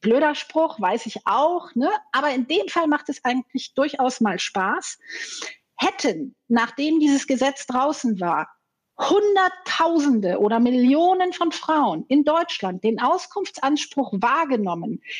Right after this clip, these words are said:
hätten Verbände sich dahinter gestellt und gesagt, wir stellen diese Frage, egal wie blöd wir sie finden, egal ob das Ergebnis uns weiterbringt, persönlich mich als Einzelperson weiterbringt oder nicht, ich stelle sie.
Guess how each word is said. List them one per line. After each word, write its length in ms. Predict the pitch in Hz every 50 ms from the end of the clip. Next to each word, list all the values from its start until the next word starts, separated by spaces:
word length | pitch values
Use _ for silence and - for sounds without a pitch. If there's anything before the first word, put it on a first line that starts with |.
| - - -
hätten 360 | - 359 359 - 311 285 269
Verbände 800 | - - 302 262 - - 254 285 349 349 320 269 202 180 165 170
sich 200 | - 233 220 -
dahinter 460 | 240 240 247 233 359 427 415 403 349
gestellt 380 | 285 269 - - - 208 208 214
und 100 | 208 202
gesagt, 380 | 208 202 202 208 214 - -
wir 80 | 226 220
stellen 560 | 214 - - - - 311 330 359 359 349 330
diese 240 | 285 294 247 269 254
Frage, 420 | - - - 285 285 262 240 220
egal 520 | - 220 214 202 - 233 262 302 320 311 294
wie 100 | 294 254
blöd 300 | - 254 262 262 254 -
wir 120 | 247 233
sie 120 | 208 233
finden, 340 | 220 - 294 285 269 - 196 - -
egal 440 | 220 214 - - 233 262 285 302 302
ob 120 | 277 285
das 160 | 262 254 -
Ergebnis 580 | 226 233 196 233 247 269 - 254 226 - - - - - - - - - - - _
uns 260 | 240 247 254 - 208
weiterbringt, 640 | 196 233 349 - 330 285 220 214 214 190 190 - _
persönlich 640 | - 262 247 196 247 302 320 311 262 214 208 -
mich 320 | 233 254 302 285 - - -
als 180 | 214 214 -
Einzelperson 640 | - 254 302 294 - 285 - - 220 196 214 202 196
weiterbringt 460 | 190 233 320 - 311 269 254 240 214
oder 160 | 208 214 208 202
nicht, 220 | 233 254 - -
ich 180 | - - - -
stelle 400 | - - - - 247 254 254 233
sie. 220 | 202 165 170 180